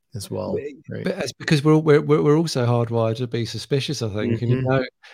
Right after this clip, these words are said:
Speaker 2: I mean, you know, when you get, I mean, I know, and you probably know, when you, when you're talking to someone, you're like, "This is a script. They are saying the things that they've been trained to say." And
Speaker 1: Yep.
Speaker 2: do you, and half the time I just, you know, you ask people,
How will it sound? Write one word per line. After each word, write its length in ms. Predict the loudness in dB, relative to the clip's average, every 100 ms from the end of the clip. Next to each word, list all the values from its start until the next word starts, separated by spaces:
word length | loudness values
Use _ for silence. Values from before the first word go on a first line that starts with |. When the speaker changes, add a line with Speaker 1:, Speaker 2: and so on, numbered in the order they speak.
| -2
Speaker 2:
I 60 |
mean, 120 | 2 4
you 80 |
know, 200 | 2 2
when 140 | 2 0
you 100 | 0
get, 360 | 0 -2 -4 -12 -20 _ _ _ _ _ _ _ _ _ -10 -6
I 60 | -2
mean, 380 | 0 0 -2 -10 _ -20 _ 2
I 180 | 4
know, 200 | 6 4 2
and 340 | -2 0 4
you 160 | 4 4
probably 300 | -2 -4 -4
know, 200 | -2 0
when 200 | 0 0
you, 100 | -2
when 140 | -2
you're 80 | 0
talking 320 | 2 2 2
to 40 |
someone, 300 | 0 0 0
you're 120 | 0 0
like, 220 | -2 -4
"This 200 | -6 -6
is 120 | -6
a 60 | -6
script. 420 | -4 -6 -6 -20 _ -6
They 60 |
are 120 | -4
saying 360 | -2 0 2 0
the 80 | -2
things 380 | -2 -2 -2 -4
that 80 |
they've 180 | -6 -6
been 100 | -6
trained 280 | -4 -2 -2
to 60 | -4
say." 580 | -4 -2 -2 -4 -6 -6
And 140 | -8 -6
Speaker 1:
Yep. 140 | -6
Speaker 2:
do 80 | -4
you, 300 | -2 0 -2 -6 -20 -20 _ _ _ 0
and 140 | 2
half 180 | 4 2
the 60 |
time 240 | -2 -2 0
I 80 | -2
just, 300 | -4 -8 -8
you 180 | -6
know, 60 | -4
you 160 | -2 -4
ask 140 | -4
people, 400 | -8 -6 -6 -8